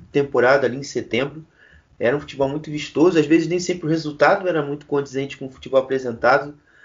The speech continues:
O jogo contra o Osnabrück na estreia, é, o jogo contra a equipe do,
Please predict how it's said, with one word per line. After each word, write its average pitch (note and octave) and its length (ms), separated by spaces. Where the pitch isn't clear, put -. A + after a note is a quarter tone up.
O A#2+ 80
jogo C#3+ 240
contra D3+ 280
o D3 60
Osnabrück D3 540
na C#3+ 80
estreia, A#2+ 880
é, A2+ 560
o - 80
jogo D3+ 380
contra D3+ 760
a B2 120
equipe C3+ 440
do, C3+ 680